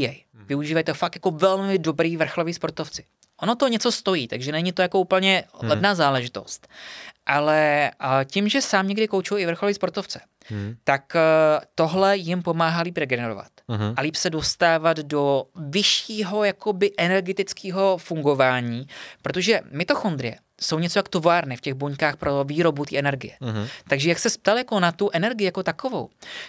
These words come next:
Speaker 1: tak když dokážeš stimulovat aktivitu těch mitochondrií,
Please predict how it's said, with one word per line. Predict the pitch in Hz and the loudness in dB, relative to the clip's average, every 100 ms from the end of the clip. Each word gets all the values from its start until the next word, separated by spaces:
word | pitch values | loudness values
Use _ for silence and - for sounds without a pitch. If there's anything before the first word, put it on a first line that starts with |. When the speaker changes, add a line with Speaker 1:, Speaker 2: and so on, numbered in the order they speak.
| - | -2
Speaker 1:
tak | 147 - 156 | -2 -2 -6
když | 143 180 160 | -2 -2 0
dokážeš | 170 254 247 226 220 | 0 2 2 2 0
stimulovat | - - 247 285 196 139 131 | -2 -2 -2 0 2 2 0
aktivitu | - - 208 208 226 | -8 -4 -2 -2 -6
těch | 226 202 | -4 0
mitochondrií, | 175 233 175 135 120 | 0 0 -2 -4 -8